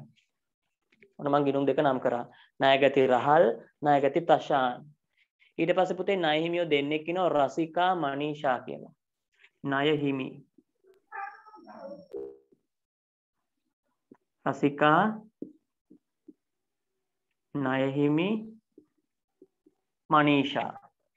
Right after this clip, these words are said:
බය වෙන්න එපා පුතේ මම මේ අද හදපු මේ ගාන ස්ක්‍රීන්ෂොට් එකක් ඔයාලට දෙන්නම් ගෲප් එකට දාන්නම්. ඒ අතරතුර මේ මම හිමින් සැරේ කියන්නේ පුතේ ඔයාලා මාත් එක්ක මේ ගිණුම් ටික හදන්න. පී ගිණුම්නේ හදන්න ඒක නිසා අමාරු නෑ ඔයාලට.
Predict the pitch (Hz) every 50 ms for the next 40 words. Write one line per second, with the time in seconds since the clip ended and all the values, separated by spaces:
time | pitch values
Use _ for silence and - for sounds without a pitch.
0 | _ _ _ _ _ _ _ _ _ _ _ _ _ - - _ _ _ _ -
1 | - 135 131 131 135 139 139 135 143 147 139 147 147 156 156 147 143 139 139 139
2 | 131 127 120 120 127 127 127 127 127 135 127 - 139 127 131 127 127 131 127 123
3 | 131 139 135 135 - - 139 131 131 139 127 - 135 131 117 - 127 120 120 127
4 | 120 131 131 127 123 127 135 139 131 123 120 123 156 185 - _ _ _ _ _
5 | _ - 135 135 - - 127 131 127 123 123 127 127 123 139 180 226 240 - -
6 | - _ _ _ _ _ - 127 131 127 131 139 135 135 139 151 156 175 175 156
7 | 131 123 - - 131 139 147 156 143 139 143 160 175 175 175 196 170 165 156 151
8 | 151 156 147 139 135 - 143 139 - 165 180 160 147 147 147 151 147 139 135 135
9 | - 139 - - - 151 151 147 143 131 131 131 131 131 139 156 151 143 143 147
10 | 147 135 123 117 117 - - _ _ _ _ - 147 147 147 151 160 160 156 156
11 | 156 151 151 151 147 151 151 151 151 143 135 139 139 135 156 147 135 131 135 135
12 | 135 139 135 131 131 135 131 131 127 120 117 120 120 -